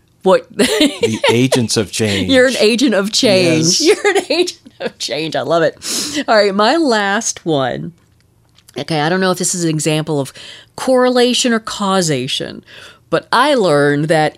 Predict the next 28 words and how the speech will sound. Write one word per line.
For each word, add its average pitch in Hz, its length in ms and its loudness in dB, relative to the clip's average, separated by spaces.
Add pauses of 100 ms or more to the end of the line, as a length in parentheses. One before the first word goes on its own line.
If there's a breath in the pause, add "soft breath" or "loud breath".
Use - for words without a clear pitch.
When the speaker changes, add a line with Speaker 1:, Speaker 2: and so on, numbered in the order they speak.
Speaker 1:
if 160 160 -2
you've 226 240 0
got 208 260 0
time 208 400 0
to 160 60 -2
lean, 240 680 0 (460 soft breath)
you've 220 400 2
got 220 320 2
time 180 420 0
to 180 60 0
clean. 165 540 -2
Speaker 2:
So - 200 -8
Speaker 1:
Eh, - 180 -2
Speaker 2:
true. 151 440 -12
Speaker 1:
I 247 160 0
know. 220 160 4
Your 151 160 0
first 247 320 0
job 175 320 2
is 139 100 -2
where 170 80 0
you 160 140 -2
discover 165 480 -2
that 147 240 -4
leaning 185 340 2
on 196 100 -2
a 170 60 -4
counter 151 580 -6